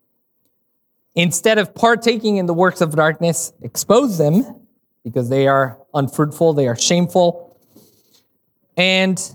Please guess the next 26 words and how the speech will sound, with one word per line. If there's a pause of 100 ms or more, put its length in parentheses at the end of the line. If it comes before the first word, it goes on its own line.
(760)
be
a
light (560)
to
the
world. (840)
Get
out
of
your
self-centeredness
and
be (380)
a
light (380)
to
the
world.
And
obviously,
none
of
this
would
be
possible